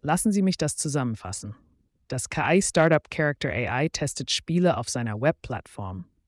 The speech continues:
die es Nutzern ermöglicht, während des Chats mit ihren Charakteren zu spielen. Diese Funktion ist über ein Controller-Symbol zugänglich,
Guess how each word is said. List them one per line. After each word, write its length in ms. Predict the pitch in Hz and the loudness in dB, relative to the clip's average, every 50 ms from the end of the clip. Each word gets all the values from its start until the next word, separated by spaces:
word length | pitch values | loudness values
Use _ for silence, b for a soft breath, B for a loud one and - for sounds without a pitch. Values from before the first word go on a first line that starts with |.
| _ - | _ -4
die 80 | 151 | -2
es 140 | 151 - - | -2 0 0
Nutzern 360 | 165 175 180 - - 180 165 | 0 0 2 2 2 2 2
ermöglicht, 600 | - 135 139 147 160 170 - - 170 156 - - 139 | 2 2 2 2 2 2 2 0 -2 -4 -4 -4 0
während 320 | 135 143 160 160 151 - | 0 2 2 2 0 -2
des 120 | 123 - - | -4 -4 -4
Chats 340 | - - 165 151 - - - | -2 0 0 0 0 -2 -4
mit 120 | 131 - | -6 -4
ihren 180 | - 123 120 120 | -4 -4 -4 -4
Charakteren 680 | - - 120 117 110 - - - 143 143 135 139 139 | -6 -8 -8 -10 -10 -10 -6 -2 -2 -2 0 -2 -2
zu 140 | - - 117 | -4 -4 -6
spielen. 520 | 104 - - - 120 107 95 87 85 175 - _ _ _ _ _ _ _ _ _ _ _ _ _ - | -8 -8 -8 -8 -8 -6 -6 -8 -10 -12 -14 _ _ _ _ _ _ _ _ _ _ _ _ _ 0
Diese 220 | 180 208 220 254 | 0 2 2 0
Funktion 680 | - - 220 202 - - - - 165 156 160 180 190 196 - - | 0 2 0 0 0 0 -2 0 2 2 2 2 0 0 -2 -4
ist 200 | 156 - - - | -8 -8 -6 -6
über 200 | 156 147 151 - | -4 -4 -2 -2
ein 160 | 143 135 127 | -2 -4 -4
Controller-Symbol 920 | - - 143 135 - - 175 185 185 165 143 131 131 127 113 117 113 113 110 | -4 -4 -4 -4 2 4 6 6 6 6 4 2 0 -2 -2 -2 -4 -4 -6
zugänglich, 760 | - - 151 131 110 92 90 87 82 90 - - - - | -4 -4 -4 -4 -4 -6 -6 -8 -10 -10 -12 -16 -20 -20